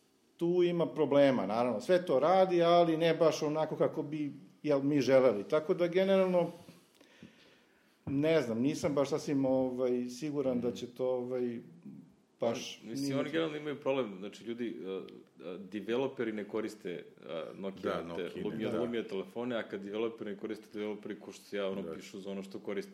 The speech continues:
Speaker 2: znači, ono, da li bilo Android ili ovo, i njihov je problem što sad oni, evo, sad na buildu su predstavili onaj, e, praktično su predstavili, e, neki cross compiler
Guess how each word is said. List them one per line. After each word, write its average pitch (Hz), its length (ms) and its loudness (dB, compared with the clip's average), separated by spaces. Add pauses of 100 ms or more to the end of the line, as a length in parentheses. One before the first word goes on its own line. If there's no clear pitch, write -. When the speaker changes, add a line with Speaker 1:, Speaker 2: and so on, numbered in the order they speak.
Speaker 2:
znači, - 320 -18
ono, 85 140 -12 (280)
da 92 180 -10
li 92 80 -4
bilo 104 240 -6
Android 101 380 -4
ili 98 140 -4
ovo, 104 320 -4 (400)
i 95 80 -12
njihov 107 320 -6
je 113 60 -2
problem 117 280 -4
što - 160 -16
sad 110 220 -8
oni, 117 180 -4
evo, 107 180 -4
sad 107 180 -12
na 110 80 -6
buildu 104 320 -6
su 95 160 -16
predstavili 95 680 -6 (580)
onaj, 90 400 -8
e, - 80 -12 (1080)
praktično 110 340 -6
su 113 180 -16
predstavili, 127 720 -2
e, - 40 -14 (560)
neki 123 300 -10
cross 131 300 -4
compiler 117 480 -2